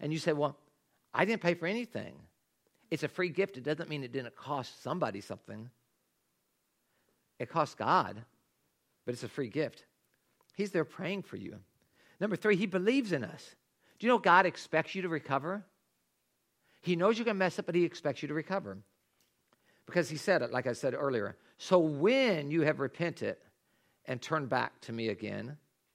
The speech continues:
he's expecting you to recover. He's expecting you to turn back. When? He doesn't expect you to stay in that sin. Proverbs twenty-four sixteen.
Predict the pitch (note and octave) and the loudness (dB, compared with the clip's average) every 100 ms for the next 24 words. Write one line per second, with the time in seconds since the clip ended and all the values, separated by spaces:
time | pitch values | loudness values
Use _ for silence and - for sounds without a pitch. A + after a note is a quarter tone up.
0 | _ _ _ _ _ _ _ G3+ F#3 - | _ _ _ _ _ _ _ -4 -4 0
1 | E3 - D3+ D#3 E3 F#3+ G3 G#2+ A2+ C3 | 0 0 -4 -2 -4 -2 -4 -2 -6 -6
2 | C#3 - C#3+ C#3+ C#3 B2+ D3+ D3 C#3+ - | -8 -2 -2 -2 -10 -8 -6 -2 -4 -4
3 | A#2 F3+ F3+ F#2+ - _ _ _ _ _ | -6 -2 -2 -4 -12 _ _ _ _ _
4 | _ _ D#3+ F#3+ F#3+ - F#3+ - D#3+ - | _ _ 4 4 4 2 2 2 -6 -8
5 | - F3 F#3 E3+ D3 C#3+ - D#3+ B2+ F#2 | -2 2 4 2 0 -6 -6 -6 -6 -8
6 | F#2+ _ _ _ _ _ _ _ - D3 | -14 _ _ _ _ _ _ _ 2 2
7 | D3 - E3+ - D#3 - - - D3+ A2+ | 2 -2 -2 0 -2 -2 -8 -6 -4 -4